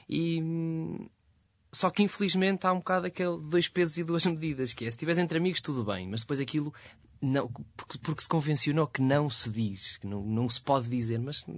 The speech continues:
porquê que não se pode dizer? Ahm, e é, e é muito, é muito por aí.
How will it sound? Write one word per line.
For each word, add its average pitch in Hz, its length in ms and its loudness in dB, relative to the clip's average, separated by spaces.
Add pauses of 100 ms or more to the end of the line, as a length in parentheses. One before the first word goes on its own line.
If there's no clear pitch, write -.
(140)
porquê - 260 4
que - 80 -14
não 143 80 -2
se - 80 -6
pode 135 200 -4
dizer? 131 280 -6 (480)
Ahm, 107 460 -2 (180)
e 62 180 -10
é, 78 240 -10
e 120 360 -2
é 123 40 0
muito, 131 420 -4
é 131 60 0
muito 135 240 -4
por 139 140 -6
aí. 143 160 -2